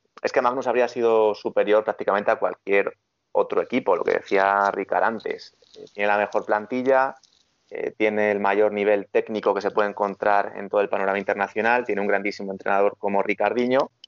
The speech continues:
y yo creo que urge aplicar el var a esos premios Futsal Planet,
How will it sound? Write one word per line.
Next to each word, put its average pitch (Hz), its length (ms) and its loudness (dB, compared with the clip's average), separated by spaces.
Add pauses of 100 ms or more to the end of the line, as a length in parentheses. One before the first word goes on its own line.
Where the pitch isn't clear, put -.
(540)
y 92 320 0
yo 95 140 2
creo 101 200 2
que 107 140 2
urge 127 640 2 (140)
aplicar 107 420 -2
el 107 100 2
var 107 180 2
a 110 40 2
esos 104 160 -12
premios 104 300 -4
Futsal 101 340 -4
Planet, 107 340 0